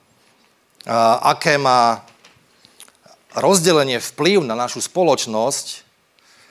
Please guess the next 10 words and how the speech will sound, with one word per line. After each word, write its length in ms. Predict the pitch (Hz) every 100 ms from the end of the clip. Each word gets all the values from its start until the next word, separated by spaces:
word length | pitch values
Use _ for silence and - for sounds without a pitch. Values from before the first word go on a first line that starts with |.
| _ -
tak 160 | 113 110
vidíme 560 | 185 208 151 135 143 - -
tie 480 | 123 127 127 123 - _ _ _ _ _ _ - _
dôsledky 960 | 107 117 190 - 151 - - 120 127 151 _ _ _ _ _ _ -
a 80 | 117
nevidíme 400 | 160 226 190 175 160
to 80 | 156
len 160 | 139
vo 80 | 165
svete, 640 | 180 143 120 113 110 127